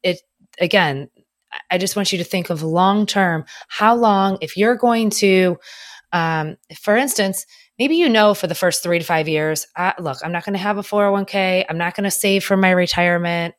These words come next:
or maybe I won't have a retirement, maybe, you know, I'm, I'm not gonna think long term. I'm just gonna plan for today, I'm gonna plan for this year. That's okay if you, but I want you to set yourself up today to not have that for a few years. So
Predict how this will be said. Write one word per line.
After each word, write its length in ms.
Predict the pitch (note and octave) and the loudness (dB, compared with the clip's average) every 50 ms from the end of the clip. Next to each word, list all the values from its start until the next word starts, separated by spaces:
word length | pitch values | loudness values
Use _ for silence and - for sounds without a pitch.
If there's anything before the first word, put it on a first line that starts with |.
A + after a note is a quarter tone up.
| _ _ _ _ - | _ _ _ _ -20
or 60 | C3+ | -20
maybe 220 | C3+ D3 D#3 E3+ | -14 -10 -6 -4
I 60 | E3+ | -2
won't 160 | F3 E3+ - - | -2 -4 -4 -4
have 160 | F#3 G3+ G3 | -2 0 0
a 80 | F#3+ | 0
retirement, 480 | F#3 F#3 F#3 - F3 E3+ E3 F3 - - | 0 0 -2 -4 -4 -4 -4 -6 -6 -8
maybe, 320 | F3 E3 E3 E3+ - - - - - - - - _ | -8 -6 -6 -6 -8 -10 -12 -18 -20 -20 -20 -12 _
you 120 | - F3 E3+ | -2 0 0
know, 60 | - - | 0 0
I'm, 280 | E3 E3 D#3+ D#3+ D3+ - _ - | 0 -2 -2 -4 -8 -12 _ -10
I'm 140 | - E3 D#3+ | -8 -6 -4
not 200 | F3+ F#3+ G3+ - | -2 -2 -2 -2
gonna 100 | G3+ F#3 | -4 -6
think 360 | - - - A3 G#3 F#3 - | -6 -4 -4 -2 -2 -2 0
long 280 | F3 E3 D#3+ D#3+ D#3 D3 | 2 2 2 2 2 -2
term. 380 | - - D#3 C3+ A#2+ B2 C3+ D3 | -4 -4 -4 -4 -4 -4 -6 -6
I'm 160 | D3+ D3+ D3 | -6 -6 -4
just 280 | - G3 F#3 - - | -4 -4 -4 -4 -4
gonna 160 | - F3+ E3+ D#3+ | -6 -6 -6 -6
plan 380 | - - F#3 G3 G3 G3 G3+ | -8 -4 -2 0 2 0 0
for 160 | G3 - G3 | 0 0 -2
today, 440 | F3 - - E3 F3+ F3 F3 E3+ E3+ | -2 0 0 2 2 4 4 4 2
I'm 80 | E3 D#3 | 0 -2
gonna 120 | D3 C#3 | -4 -8
plan 320 | - - - F#3+ F#3+ F#3+ F3+ | -10 -8 -4 -2 -2 -2 -2
for 120 | - E3+ | -4 -6
this 220 | D#3+ D#3+ - - | -4 -4 -4 -4
year. 320 | F#3+ F#3+ E3+ C#3 A#2 B2+ - _ _ - - - - _ _ _ _ _ _ _ | -4 -4 -4 -6 -8 -12 -16 _ _ -20 -20 -20 -20 _ _ _ _ _ _ _
That's 320 | F#3 E3+ A3 B3 C4+ - - | -6 -2 -2 -2 0 0 -2
okay 800 | A3+ F3+ E3+ - - - D4+ D#4 - - D#3 D#3 D#3+ D#3+ - _ _ - | -2 -2 -2 -4 -8 -8 -6 -2 -2 -2 -2 -2 -4 -8 -10 _ _ -12
if 180 | - F3+ - - | -12 -10 -8 -4
you, 200 | F#3 G3 G3+ G3 - F#3 D#3 | -2 -2 -2 -4 -6 -6 -4
but 160 | - F#3 - - | -4 -4 -2 -2
I 80 | - E3+ | -4 -4
want 380 | E3+ E3 G3+ A3 A3+ G#3 - G#3 | -2 0 0 0 0 0 0 2
you 120 | G3 F#3 | 0 0
to 380 | F3+ - - E3 E3 E3 D#3+ - - _ _ _ | 0 -2 -4 -4 -4 -4 -6 -8 -12 _ _ _
set 400 | - - - - - G3+ - - | -10 -8 -4 -2 -2 -2 -2 -2
yourself 400 | - F#3 E3 - - F3 D#3+ - | -4 -6 -4 -4 -4 -4 -4 -2
up 280 | - F#3 - - - - - | -2 -2 -2 -2 -6 -16 -14
today 760 | - - E3+ D3 G#3 B3 C4+ B3+ A3 F#3 E3+ E3 E3 E3 - _ - - _ _ _ | -10 -8 -6 -4 -2 0 2 4 4 2 2 0 -2 -4 -6 _ -20 -20 _ _ _
to 140 | - - E3+ | -14 -10 -8
not 300 | F3 F3 F#3 G#3+ - - | -4 -2 -2 -2 -2 -2
have 220 | - - E3+ C#3+ C3 | -4 -6 -6 -4 -4
that 180 | C#3 C3 - | -6 -6 -6
for 140 | - - C#3+ | -6 -6 -6
a 60 | C3 | -6
few 220 | - - - C#3+ B2+ | -6 -6 -6 -6 -4
years. 340 | G#2 F2 E2+ G2 G2 - - | -4 -4 -4 -6 -6 -6 -6
So 280 | - - F3 E3 E3 | -4 -2 -2 -2 -2